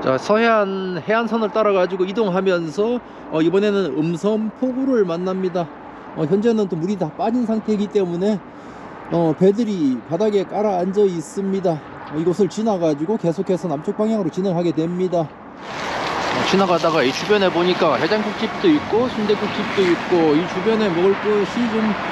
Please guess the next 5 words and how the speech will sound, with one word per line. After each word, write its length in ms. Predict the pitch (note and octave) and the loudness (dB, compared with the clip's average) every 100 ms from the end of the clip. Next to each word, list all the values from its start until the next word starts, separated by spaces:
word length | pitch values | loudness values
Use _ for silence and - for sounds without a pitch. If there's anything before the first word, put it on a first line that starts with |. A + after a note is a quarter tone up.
| - - - - | -6 -6 -4 2
어, 40 | |
몇 160 | E3+ E3 | 4 4
집이 240 | - G3 | 2 -2
있어가지고 560 | G3 A3+ G#3+ G3+ F3 G3 | 0 2 4 4 4 2
들렸습니다. 720 | D#3 E3+ E3+ G#3 G3+ G3 E3 | 0 -2 -2 0 0 0 -2